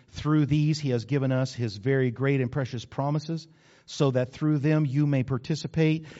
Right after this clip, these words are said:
in the divine nature of God." In Romans chapter four, it says that Abraham received all the promises. He laid hold of all the promises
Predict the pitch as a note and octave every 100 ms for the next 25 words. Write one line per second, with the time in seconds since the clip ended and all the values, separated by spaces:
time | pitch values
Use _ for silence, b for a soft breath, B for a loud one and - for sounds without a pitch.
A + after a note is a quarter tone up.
0 | B C3 B2 G2+ G#2+ G2+ C3 D3+ D#3+ D#3
1 | D#3+ D#3 _ G#2+ A#2 C3 C3 C#3 C3+ C#3
2 | b - G2+ A2 G#2 F#2 F#2+ - _ _
3 | _ _ _ _ _ _ _ _ _ _
4 | _ _ _ _ _ _ _ _ _ _
5 | _ _ _ _ _ _ _ _ _ G2
6 | G2+ B2+ B2+ A#2 - C3 B2+ - D3+ C#3+
7 | B2+ - B2+ B2+ A#2+ A#2 B2+ E3+ D3 A#2
8 | A#2+ A#2+ A#2 A#2 - D3+ B2 - B2+ D#3+
9 | F#3 F3 - - D#3 C#3 A#2 - - -
10 | - B B B C#3+ C#3 D#3+ D3 A#2+ D#3+
11 | F3 D3 C3+ D3 D#3+ G3+ G#3 G#3 - -
12 | E3+ C#3 A#2 - G2+ G2+ G2 -